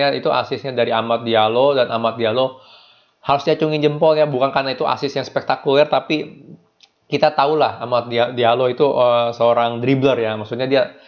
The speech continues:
dia suka gocek, dia suka bawa bola, tapi harus diakuin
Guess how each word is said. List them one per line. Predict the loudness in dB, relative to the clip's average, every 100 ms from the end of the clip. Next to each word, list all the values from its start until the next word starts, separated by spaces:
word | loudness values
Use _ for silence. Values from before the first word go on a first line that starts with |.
| -20 _
dia | -4
suka | 0 0
gocek, | 2 0 0 -4
dia | -4
suka | -2
bawa | 0 2
bola, | 4 2 2 -2
tapi | -2 -2 0
harus | -2 0
diakuin | 0 0 0 0 -2 -14